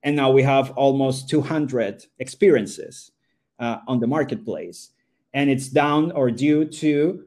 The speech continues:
all the new local hosts that we've onboarded and that we've approved and vetted, et cetera. Now they've created new experiences, and we're preparing everything for when the pandemic is over. Hopefully, we want that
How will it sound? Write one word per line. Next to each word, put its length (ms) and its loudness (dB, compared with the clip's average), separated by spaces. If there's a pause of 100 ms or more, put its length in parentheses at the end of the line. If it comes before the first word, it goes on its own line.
(120)
all 180 6
the 120 2
new 200 0
local 420 2
hosts 580 -4
that 180 -2
we've 200 -4
onboarded 680 0
and 220 -6
that 120 -6
we've 220 -6
approved 460 0
and 120 -2
vetted, 360 0
et 100 -6
cetera. 500 -4 (360)
Now 120 2
they've 300 4
created 360 4
new 140 2
experiences, 840 -6 (300)
and 120 2
we're 140 8
preparing 480 2
everything 480 2
for 180 2
when 200 2
the 80 0
pandemic 580 -2
is 160 -12
over. 240 0
Hopefully, 640 -2 (240)
we 140 0
want 240 0
that 320 -2